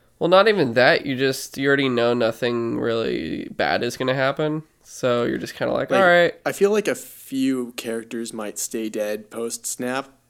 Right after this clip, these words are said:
Speaker 2: but not,
Speaker 1: Yeah,
Speaker 2: like,
Speaker 1: like, two
Speaker 2: most
Speaker 1: or
Speaker 2: of them are
Speaker 1: three.
Speaker 2: coming back. Like, like, Gamora might stay dead 'cause she died before the snap.
Speaker 1: Well, so
Speaker 2: Uh,
Speaker 1: any, any dust people. So, like I said, it's like, uh, I've probably said it twenty times already now.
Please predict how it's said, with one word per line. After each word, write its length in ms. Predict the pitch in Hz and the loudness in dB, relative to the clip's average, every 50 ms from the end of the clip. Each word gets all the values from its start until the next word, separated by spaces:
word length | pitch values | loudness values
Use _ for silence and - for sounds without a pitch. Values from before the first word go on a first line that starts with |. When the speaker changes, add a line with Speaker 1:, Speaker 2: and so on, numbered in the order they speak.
| _ - | _ -8
Speaker 2:
but 320 | 113 104 98 95 92 - _ _ _ _ _ _ _ _ _ _ _ _ _ _ _ _ _ _ _ _ _ _ _ _ | -6 -4 -4 -6 -8 -12 _ _ _ _ _ _ _ _ _ _ _ _ _ _ _ _ _ _ _ _ _ _ _ _
not, 280 | - 117 110 107 107 110 | -10 -6 -4 -2 0 4
Speaker 1:
Yeah, 120 | 127 120 | 4 4
Speaker 2:
like, 120 | 117 117 113 | 6 4 2
Speaker 1:
like, 80 | - | 0
two 60 | 156 143 | -2 -4
Speaker 2:
most 600 | 139 139 135 135 131 127 120 120 117 117 117 110 | -4 0 2 2 4 4 4 2 2 2 0 0
Speaker 1:
or 60 | 123 | 0
Speaker 2:
of 80 | 110 | -2
them 100 | - 120 | -2 -2
are 100 | 123 117 | -2 0
Speaker 1:
three. 200 | 117 117 117 117 | 2 0 0 0
Speaker 2:
coming 200 | 117 110 110 113 110 | -2 -6 -8 -10 -10
back. 200 | 107 107 - - | -10 -10 -8 -6
Like, 240 | 127 113 113 - - _ _ _ _ _ _ _ _ _ - | -6 -6 -6 -8 -12 _ _ _ _ _ _ _ _ _ -6
like, 240 | 131 123 120 120 | -4 -4 -4 -4
Gamora 400 | - 120 110 117 135 156 151 147 143 | -6 -6 -2 0 2 2 4 4 2
might 200 | 139 135 139 139 | 2 0 0 -2
stay 240 | - - 135 123 117 | -4 -4 -2 -2 -2
dead 320 | 123 117 110 110 107 - | -2 -2 -2 -2 -4 -6
'cause 160 | - 113 113 | -6 -8 -6
she 200 | - - 123 117 | -6 -6 -6 -6
died 380 | 110 113 110 107 107 107 104 104 | -6 -4 -2 -2 -2 -2 -4 -6
before 340 | - 110 - - 117 120 113 | -10 -16 -14 -12 -12 -12 -12
the 120 | 110 110 | -10 -10
snap. 460 | 113 - 113 104 101 101 101 104 - _ _ _ _ _ _ _ _ _ | -10 -10 -10 -10 -10 -10 -10 -12 -14 _ _ _ _ _ _ _ _ _
Speaker 1:
Well, 140 | - 160 165 165 | 2 2 2 2
so 280 | - - 208 202 180 | 4 4 6 6 6
Speaker 2:
Uh, 40 | - | 6
Speaker 1:
any, 580 | - 156 170 185 185 196 196 190 175 160 - - - | 6 6 6 6 6 6 6 4 4 2 2 2 4
any 260 | 123 147 170 175 160 | 6 6 6 6 2
dust 440 | 143 - - 131 127 - - - - | 0 4 4 4 6 4 2 -6 -8
people. 500 | - 123 113 113 - 113 120 113 113 117 | -6 -6 -6 -4 -4 -2 0 0 -2 -2
So, 380 | - - - 123 120 117 120 - | -4 -2 0 0 2 2 2 4
like 180 | - 151 156 | 2 2 4
I 80 | 175 170 | 4 2
said, 340 | 160 - - 131 127 139 139 | 2 2 2 4 4 4 4
it's 180 | 135 - - - | 2 -4 -4 -2
like, 180 | 131 123 123 - | 0 0 0 0
uh, 100 | 117 110 - | -2 -2 -2
I've 240 | 127 123 - - | -2 -4 -6 -4
probably 240 | - - 170 160 131 | 2 4 6 6 6
said 220 | 113 - - 90 - | 6 4 0 -2 -2
it 100 | - - | -2 -4
twenty 240 | - - 104 95 | -2 0 0 0
times 320 | - - 117 87 104 120 - | 0 0 0 0 0 0 0
already 220 | 76 104 117 104 110 | 0 0 0 0 -2
now. 320 | 113 127 127 123 131 - | -4 -4 -4 -4 -6 -8